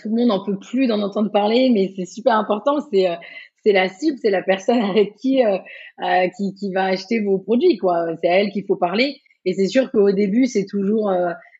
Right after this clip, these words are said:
c'est toujours plus difficile. C'est pour ça que, euh, je-, voilà, que, que les, l'enquête terrain est essentielle, euh, pour moi, parce que, euh, j'en discutais justement avec, euh, avec quelqu'un que j'avais en rendez-vous hier, qui me disait, « Mais en fait, j'ai fait mon persona, et cetera. » Et puis je lui dis, «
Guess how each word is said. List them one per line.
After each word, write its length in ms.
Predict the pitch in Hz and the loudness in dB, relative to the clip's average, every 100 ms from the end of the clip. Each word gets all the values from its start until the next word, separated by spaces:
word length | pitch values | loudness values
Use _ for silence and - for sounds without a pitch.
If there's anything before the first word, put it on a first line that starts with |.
| - | -4
c'est 120 | 190 | -2
toujours 300 | 202 220 - | 0 -2 -2
plus 180 | 240 208 | 0 0
difficile. 540 | 220 220 196 285 262 | 0 -2 0 2 2
C'est 120 | 214 | 0
pour 160 | 190 180 | -2 -4
ça 220 | 233 220 | 0 0
que, 140 | 214 | 2
euh, 240 | 190 175 160 - - _ - | 4 4 0 -10 -20 _ -12
je-, 200 | 160 156 | -12 -4
voilà, 220 | 170 185 | 0 0
que, 120 | 185 160 156 139 127 165 | 2 -2 -2 -6 -10 -2
que 100 | 175 | 0
les, 240 | 175 165 | 2 2
l'enquête 400 | 170 170 196 196 | 2 2 0 2
terrain 280 | 196 190 214 | 0 2 2
est 220 | 190 170 | 2 4
essentielle, 540 | 175 175 196 180 220 202 | 0 -2 -4 0 2 4
euh, 240 | 175 165 165 | 4 0 -4
pour 120 | 175 | -6
moi, 160 | 202 233 | -2 -2
parce 200 | 175 - | -2 -4
que, 40 | 190 | -2
euh, 160 | 180 160 - - - - | -2 -4 -14 -20 -20 -10
j'en 180 | 165 180 | -8 -6
discutais 440 | 180 185 202 202 214 | -6 -6 -2 0 2
justement 440 | 196 196 202 208 | 0 -2 -2 0
avec, 340 | 196 185 180 185 | 2 2 2 -2
euh, 140 | 170 | -2
avec 180 | 170 165 | -2 -2
quelqu'un 280 | 180 175 208 | -2 -2 -4
que 80 | |
j'avais 300 | 185 170 170 | 0 0 0
en 300 | 170 165 165 | -2 -4 -10
rendez-vous 540 | 165 165 175 185 180 202 | -12 -6 -2 -2 -2 -4
hier, 380 | 185 208 247 262 - - - - | -2 2 2 0 -8 -20 -20 -2
qui 120 | 190 | 2
me 80 | 185 | 4
disait, « 400 | 196 214 233 233 | 4 4 4 4
Mais 60 | |
en 120 | 196 196 | 0 -4
fait, 420 | - 254 247 190 | -4 -2 -2 -2
j'ai 100 | 202 | -4
fait 160 | - | -2
mon 140 | 240 233 | -2 0
persona, 560 | 226 214 226 220 233 233 | -2 -4 -4 -2 -2 -4
et 60 | |
cetera. » 260 | 233 185 240 | -4 -4 -2
Et 40 | |
puis 100 | 214 | -2
je 40 | 190 | -2
lui 60 | |
dis, « 80 | 202 | -2